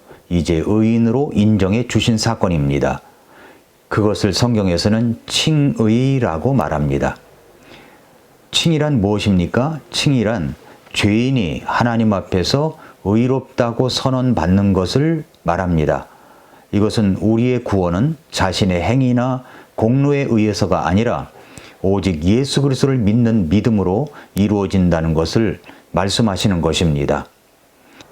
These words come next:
로마 가톨릭 교회에 그들이 변개한 사본을 단호히 물리치고 개혁자들과 함께 순교하면서까지 영국의 평민들에게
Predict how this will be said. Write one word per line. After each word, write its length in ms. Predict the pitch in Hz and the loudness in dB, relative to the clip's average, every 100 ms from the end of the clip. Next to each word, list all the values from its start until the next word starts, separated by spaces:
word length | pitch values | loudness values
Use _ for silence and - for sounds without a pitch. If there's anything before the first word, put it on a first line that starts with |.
| - - | -20 -10
로마 360 | 90 101 104 101 | -2 0 0 -2
가톨릭 440 | 123 120 127 107 | -4 -2 0 0
교회에 560 | 104 90 87 85 113 151 - - | 0 0 0 0 -2 -4 -14 -20
그들이 320 | - 104 101 95 | -4 0 0 0
변개한 480 | 95 95 92 90 | 0 2 2 0
사본을 560 | 90 - 87 90 85 82 | 0 0 0 0 0 -2
단호히 400 | - 98 117 127 | 0 0 2 0
물리치고 760 | 95 104 131 - 98 113 180 - - - - | 0 2 0 0 -2 0 -2 -8 -20 -20 -6
개혁자들과 760 | 104 107 107 117 101 104 101 | -2 0 0 -2 0 0 0
함께 340 | 95 95 92 95 | 2 0 0 -2
순교하면서까지 1300 | - 151 160 151 147 139 139 127 120 - 101 123 73 - - - - - - | 0 0 0 0 0 0 0 0 -2 -2 -2 -2 -2 -8 -20 -20 -20 -20 -4
영국의 560 | 98 107 110 107 113 110 | 0 2 2 2 0 -2
평민들에게 1000 | - 170 175 165 147 110 90 85 131 247 | -2 2 2 2 2 2 0 0 -2 -4